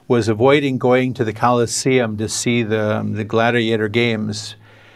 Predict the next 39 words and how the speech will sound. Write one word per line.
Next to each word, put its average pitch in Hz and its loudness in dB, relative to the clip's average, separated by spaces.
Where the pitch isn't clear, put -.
And 120 -4
finally, 139 0
somebody 127 0
convinced 127 -2
him 120 0
to 113 -4
go, 123 4
and 117 2
he 107 -2
kept 131 0
covered 131 4
his 113 0
eyes. 113 2
But 120 0
when 123 2
there 127 2
was 117 -2
a 120 -2
great 113 0
shout, 139 2
he 147 2
opened 156 2
up 131 2
his 110 0
eyes, 123 2
and 120 0
he, 123 0
at 123 -2
the 120 4
very 127 4
moment 131 0
when 113 0
somebody 117 2
was 110 2
being 110 -2
s-, - -8
killed, 113 0
and 120 0
that, 127 0